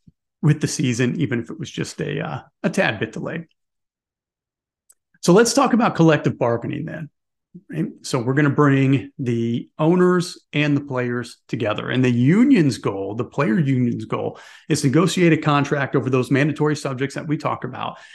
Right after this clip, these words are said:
and try to chip away at management's right to run its business as it sees fit, right? Because the union wants to do what's in the best interest of the players and try to get the players the best, the biggest inter-, uh, biggest piece of the pie.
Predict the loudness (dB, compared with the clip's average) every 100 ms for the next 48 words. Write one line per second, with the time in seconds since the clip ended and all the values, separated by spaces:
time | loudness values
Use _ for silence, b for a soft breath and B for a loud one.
0 | B -2 0 0 2 0 -2 0 2 2
1 | 2 0 -2 0 -2 -4 -8 -8 -4 -2
2 | -2 -6 _ _ -6 -2 0 0 -2 -4
3 | -4 -2 -4 -4 -8 _ _ -6 -4 -4
4 | -6 -4 -4 -4 -6 -12 -8 -8 -8 _
5 | b b b b _ -8 -6 -2 0 2
6 | 4 2 4 4 4 2 0 0 2 0
7 | 0 -4 -6 -8 -8 -8 -6 -8 -8 -12
8 | -6 0 2 2 0 0 0 -2 -4 -8
9 | -4 -4 -4 -8 -10 -12 -12 -6 -4 -2
10 | -4 -6 -8 -8 -14 -12 -12 -4 -2 -2
11 | 0 -4 -4 -10 -2 -2 -2